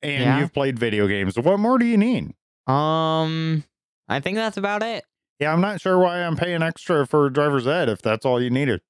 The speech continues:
Speaker 2: Honestly, yeah.
Speaker 1: Yeah. No,
Speaker 2: I
Speaker 1: that's
Speaker 2: didn't even
Speaker 1: really
Speaker 2: learn
Speaker 1: fun.
Speaker 2: how to drive on the online class I took. I learned nothing about driving besides, like, how to,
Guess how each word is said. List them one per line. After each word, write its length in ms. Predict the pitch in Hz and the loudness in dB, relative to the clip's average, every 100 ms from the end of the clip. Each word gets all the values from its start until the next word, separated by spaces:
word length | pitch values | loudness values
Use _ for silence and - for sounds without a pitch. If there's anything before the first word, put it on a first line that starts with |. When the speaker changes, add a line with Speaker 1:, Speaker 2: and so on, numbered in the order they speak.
| _ - | _ -6
Speaker 2:
Honestly, 560 | 123 143 135 117 110 113 | -4 -4 -6 -4 -4 -4
yeah. 260 | 120 120 117 _ _ _ | -2 -2 -4 _ _ _
Speaker 1:
Yeah. 280 | 95 87 82 - | -4 -4 -6 -6
No, 100 | 127 | -2
Speaker 2:
I 140 | 139 147 | 0 0
Speaker 1:
that's 180 | 170 | 0
Speaker 2:
didn't 140 | 220 220 | -2 -2
even 100 | - | 0
Speaker 1:
really 200 | 196 143 | 2 0
Speaker 2:
learn 240 | 160 131 | 0 0
Speaker 1:
fun. 80 | - | 0
Speaker 2:
how 140 | 160 | -2
to 120 | 151 131 | -2 -4
drive 580 | 120 120 131 127 117 | 0 2 0 -2 -2
on 280 | 110 127 139 | -2 0 0
the 60 | 135 | 0
online 460 | 98 131 135 135 | 0 0 -2 -4
class 320 | 117 120 117 151 | -2 -2 -2 -6
I 60 | |
took. 280 | 147 160 - | -4 -6 -2
I 100 | 139 | 0
learned 300 | 165 170 147 | 0 0 -2
nothing 440 | 151 165 226 220 | -2 -2 -6 -4
about 340 | 165 170 165 131 | -2 -2 -4 -2
driving 440 | 147 147 135 117 | 0 0 -4 -4
besides, 360 | 127 143 139 127 | -2 -2 -2 -2
like, 180 | 131 - _ _ | -4 -6 _ _
how 180 | - 143 | -4 -2
to, 220 | 143 127 | 0 -2